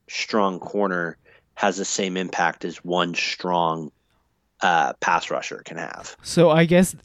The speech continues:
Speaker 2: I guess that's why I, you're right. I am probably taking my elite pass rusher first,
Speaker 1: Uh-huh.
Speaker 2: unless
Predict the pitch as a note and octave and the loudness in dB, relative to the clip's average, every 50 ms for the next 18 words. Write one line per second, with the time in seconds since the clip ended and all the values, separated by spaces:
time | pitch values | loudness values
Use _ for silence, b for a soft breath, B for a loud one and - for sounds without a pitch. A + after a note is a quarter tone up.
0 | _ - E3+ F3+ F#3 G#3+ A3+ - - F3+ F#3 G#3 - - F#3+ G3 F#3+ F#3 F3 F3 | _ 2 4 6 8 6 6 6 6 4 4 4 4 4 4 6 8 8 8 6
1 | B B B B B B _ _ - F3 F#3+ - G3 F#3+ F#3+ F3+ F#3 E3+ - - | B B B B B B _ _ 4 4 4 6 6 6 8 8 6 6 4 2
2 | D#3 E3+ F3 G#3 A3 - - G3+ G#3 A3 G3+ G#3+ F#3+ F3+ E3 D#3 - - - E3 | 2 4 4 4 4 4 4 6 6 6 8 6 6 6 4 2 0 2 4 4
3 | D#3 F3 - E3 E3 D#3+ D#3 D3+ D3 D3 C#3+ C#3 C3+ C3 C#3+ C#3 D3 - - - | 4 4 4 2 2 2 2 2 4 4 4 4 4 4 2 2 0 -2 -4 -2
4 | - D3 C3+ C#3 C#3 - C#3 C3 - D3 C3+ C3 - - C#3 C3+ C#3 C#3 - - | 0 2 2 2 2 0 0 0 0 0 -2 -2 0 0 2 2 2 2 -2 -6
5 | - - - - D3+ D3 C#3+ C3+ C3+ - - | -12 -14 -8 -4 -2 0 0 0 0 -2 -4